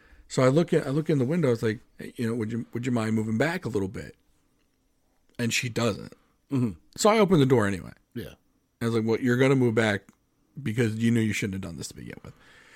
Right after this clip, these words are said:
Speaker 1: And I gotta get my stuff out. We gotta catch a boat.
Speaker 2: Mm-hmm.
Speaker 1: So I open it up, and I start getting the stuff out. She gets out of her car with her friend or whoever she's dropping off. Mind you, she's leaving her car in a drop-off zone.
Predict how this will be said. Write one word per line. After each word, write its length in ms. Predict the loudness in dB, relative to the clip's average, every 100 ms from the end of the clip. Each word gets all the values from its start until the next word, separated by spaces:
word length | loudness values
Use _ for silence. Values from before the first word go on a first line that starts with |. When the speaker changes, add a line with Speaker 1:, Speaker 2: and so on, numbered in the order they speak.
| -20 -20 _ _ _
Speaker 1:
And 100 | -2
I 80 | 0
gotta 160 | 4 6
get 120 | 6
my 80 | 4
stuff 280 | 2 0 0
out. 160 | -2
We 100 | 0
gotta 120 | -2 -2
catch 220 | -6 -8
a 40 |
boat. 280 | -10 -12 -14 _ _
Speaker 2:
Mm-hmm. 260 | -2 -2 -4
Speaker 1:
So 200 | 0 2
I 120 | 4
open 240 | 4 2 -2
it 100 | -4
up, 200 | -6 -12 _ _ _ _ _ -2
and 80 | -2
I 40 |
start 260 | 2 2 2
getting 140 | -2
the 60 | -4
stuff 320 | -6 -8 -10
out. 180 | -14 -12
She 160 | -2 2
gets 200 | 4 4
out 120 | 2
of 60 |
her 80 | 0
car 380 | -2 -8 -8 -14 _ _ _ _ _ _ _
with 200 | -2 0
her 120 | -2
friend 340 | -6 -2 -2 0
or 80 | 0
whoever 320 | 0 -2 -6
she's 320 | -2 -2 -2
dropping 380 | -4 -8 -12 -14
off. 260 | -14 -16 _ _ _ _ _ _ _ -2
Mind 240 | 2 2
you, 60 | 0
she's 360 | -2 -4 -4
leaving 460 | -4 0 2 2 2
her 140 | 0
car 360 | -2 -2 0 0
in 100 | -2
a 80 | -6
drop-off 580 | -6 -4 -4 -8 -12 -12
zone. 180 | -12